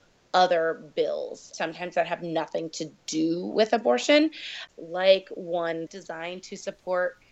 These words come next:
survivors of sex trafficking, but they put the Hyde Amendment language in there so that they could not get access to abortion services with federal funds should they need them.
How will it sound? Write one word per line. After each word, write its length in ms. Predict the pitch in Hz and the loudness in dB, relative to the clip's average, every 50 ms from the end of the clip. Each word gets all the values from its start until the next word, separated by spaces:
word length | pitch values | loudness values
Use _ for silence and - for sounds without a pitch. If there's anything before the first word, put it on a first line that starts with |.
| _ _ | _ _
survivors 680 | _ - - 202 185 175 165 165 175 180 190 196 202 - | _ -2 0 0 0 2 0 0 0 0 0 0 -2 -4
of 180 | - 185 165 156 | -6 -6 -6 -6
sex 300 | - - 160 156 - - | -8 -8 -8 -8 -10 -8
trafficking, 640 | - - 214 233 - 277 277 - 311 320 320 330 - - - - - _ _ _ | -4 -2 -2 -2 -2 -4 -2 0 0 0 -2 -4 -8 -14 -20 -20 -20 _ _ _
but 160 | - 226 220 - | 2 4 4 6
they 140 | 220 214 | 4 2
put 320 | 208 - - - 269 262 - | 2 0 -4 -4 -4 -4 -4
the 80 | - | -8
Hyde 320 | 208 - - 185 180 190 196 | -12 -8 -4 -2 -2 0 0
Amendment 400 | 202 185 170 170 180 - - - | -2 -4 -4 -6 -6 -8 -8 -4
language 420 | - 170 165 165 175 180 175 - - | -4 -4 -4 -4 -6 -6 -8 -6 -6
in 160 | 180 180 175 | -6 -4 -2
there 300 | 190 226 269 302 339 330 - _ _ _ _ _ | -2 0 0 0 -2 -2 -8 _ _ _ _ _
so 220 | - - - 247 220 | -4 6 8 8 8
that 280 | 208 214 208 202 190 | 10 8 6 6 2
they 140 | 196 185 185 | -2 -2 -2
could 360 | 185 - - 214 202 185 160 | -6 -12 -12 -10 -10 -10 -10
not 640 | 170 165 160 160 165 160 156 165 151 - - - - - _ _ _ _ - 185 | -14 -10 -6 -4 -4 -2 -2 -4 -6 -8 -10 -18 -20 -20 _ _ _ _ -20 -2
get 240 | 170 196 185 170 - | 2 2 2 2 2
access 540 | - 175 175 175 - - - 175 175 165 - | -2 -4 -4 -6 -8 -8 -8 -8 -8 -10 -14
to 380 | - - - - 202 190 180 - - | -20 -20 -16 -12 -10 -8 -6 -6 -4
abortion 440 | 139 - 165 165 160 - - 175 | -4 -4 -4 -4 -6 -6 -10 -12
services 560 | 160 - 165 160 151 165 160 - 180 170 147 - | -6 -4 -4 -2 -2 -4 -4 -2 -2 -2 -2 -4
with 120 | 165 - | -8 -8
federal 320 | _ - 160 160 165 160 | _ -6 -2 -2 -2 -2
funds 420 | 156 - 160 165 160 156 147 - - | -2 -2 -4 -4 -4 -4 -6 -6 -4
should 240 | - - 165 156 - | 0 2 2 2 2
they 140 | 151 151 | 0 -2
need 320 | 151 151 151 151 156 - - | -2 -2 -4 -4 -4 -4 -4
them. 320 | - - - - - - | -4 -4 -4 -6 -10 -16